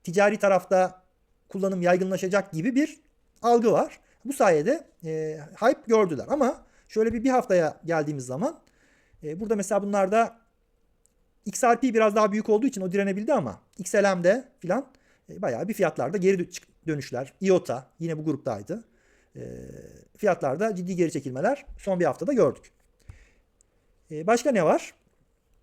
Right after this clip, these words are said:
Burada hani son bir ayda iyi performans göstermiş. Hype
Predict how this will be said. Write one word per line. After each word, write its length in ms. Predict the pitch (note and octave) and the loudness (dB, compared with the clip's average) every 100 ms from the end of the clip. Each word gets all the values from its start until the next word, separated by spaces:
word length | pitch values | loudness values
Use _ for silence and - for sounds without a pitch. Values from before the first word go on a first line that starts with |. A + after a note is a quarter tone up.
| _ _ _ _ _ _ | _ _ _ _ _ _
Burada 220 | C#3 F3 | -8 -4
hani 180 | F3+ F3 | -2 -2
son 240 | - G3 G3 | 0 0 2
bir 140 | F3 | 4
ayda 200 | F3 E3+ | 4 2
iyi 180 | F3 F#3 | 0 2
performans 460 | E3+ D#3 D#3+ D3+ | 2 2 0 -2
göstermiş. 720 | - C#3+ - B2+ E3+ - - _ _ _ _ _ _ _ _ _ _ _ _ _ _ _ _ _ _ _ _ - | -2 -2 0 -2 -2 -8 -14 _ _ _ _ _ _ _ _ _ _ _ _ _ _ _ _ _ _ _ _ -20
Hype 360 | - A3 - | -2 0 0